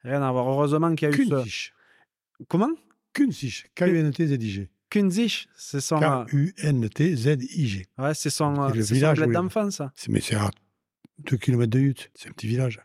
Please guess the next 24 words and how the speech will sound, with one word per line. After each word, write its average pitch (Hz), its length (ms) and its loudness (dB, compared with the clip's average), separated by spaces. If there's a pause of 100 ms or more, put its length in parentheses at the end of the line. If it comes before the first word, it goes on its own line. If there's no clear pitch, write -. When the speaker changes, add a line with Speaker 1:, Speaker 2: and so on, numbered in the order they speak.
Speaker 1:
Ok, 127 160 -8
ok, 139 180 0
mais 139 120 0
tu - 100 -12
sais 175 160 0
que 139 220 0 (280)
moi, 139 80 -4
tu 139 120 -4
me 139 140 2
dis 131 120 -2
Yutz, 156 380 0
ça 131 160 -4
me 127 100 0
parle 123 240 -4
pas 123 140 -4
non 139 160 -4
plus, 175 160 -4
hein. 165 40 -6 (340)
<laughs> - 600 0
Speaker 2:
C'est - 140 -4
à - 20 -4
côté 120 200 0
de 135 40 2
Thionville. 113 420 -2